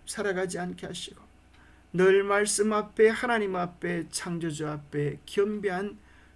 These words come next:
우리의 신앙이 될 수 있도록 도와주시옵소서. 오늘도 겸손히 주님의 뒤를 따르는 그리스도의 참된 제자가 되도록 축복하여 주시옵기를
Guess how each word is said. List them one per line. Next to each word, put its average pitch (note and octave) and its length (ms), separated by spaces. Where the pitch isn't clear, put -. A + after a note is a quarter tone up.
우리의 C#3+ 580
신앙이 F#3 500
될 F3+ 180
수 E3+ 180
있도록 E3+ 480
도와주시옵소서. D3 1120
오늘도 D#3+ 480
겸손히 F3+ 600
주님의 F#3 420
뒤를 G3 320
따르는 G3+ 460
그리스도의 A3 560
참된 G3 720
제자가 E3+ 500
되도록 D#3 460
축복하여 G3 560
주시옵기를 - 680